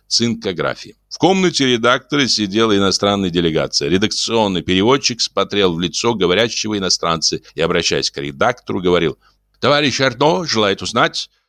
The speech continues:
Шёл разговор о структуре советской газеты. Пока переводчик объяснял редактору, что желал бы узнать товарищ Арно, сам Арно в бархатных велосипедных брюках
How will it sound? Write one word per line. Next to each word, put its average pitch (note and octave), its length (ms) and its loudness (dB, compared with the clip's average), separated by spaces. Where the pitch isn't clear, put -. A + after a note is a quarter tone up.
Шёл G#2+ 220 2
разговор F#2+ 540 2
о F#2 100 0
структуре G#2+ 500 0
советской G2 460 0
газеты. F2+ 540 -2
Пока F3+ 260 2
переводчик B2 560 0
объяснял G2+ 500 -4
редактору, F2+ 480 -2
что F#2+ 360 2
желал G2 440 0
бы E2+ 80 -6
узнать E2+ 440 -4
товарищ E2+ 380 0
Арно, A#2+ 260 0
сам F#2 400 0
Арно F2 420 0
в B2 120 -10
бархатных D2+ 600 -2
велосипедных D#2 600 -2
брюках C3+ 400 0